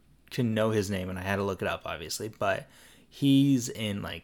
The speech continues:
Criminal Minds. I think he's in Heroes. He was in, um, The Punisher with John Bernthal. Um, he's a great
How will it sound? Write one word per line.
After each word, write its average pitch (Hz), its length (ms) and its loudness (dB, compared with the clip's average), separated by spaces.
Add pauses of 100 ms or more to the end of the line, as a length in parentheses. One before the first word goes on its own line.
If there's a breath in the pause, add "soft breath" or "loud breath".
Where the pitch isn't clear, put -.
Criminal 180 320 2
Minds. 160 640 2
I 143 40 -4
think 107 180 -6
he's 107 140 -8
in 95 100 -4
Heroes. 151 920 4 (360 soft breath)
He 123 220 -2
was 107 260 -2
in, 101 300 -2 (100)
um, 95 680 -4 (640)
The 127 120 0
Punisher 170 720 0 (200)
with - 160 -16
John 123 240 4
Bernthal. 160 540 0 (340)
Um, 104 380 -2 (720)
he's 156 320 0
a 120 60 6
great 117 520 -2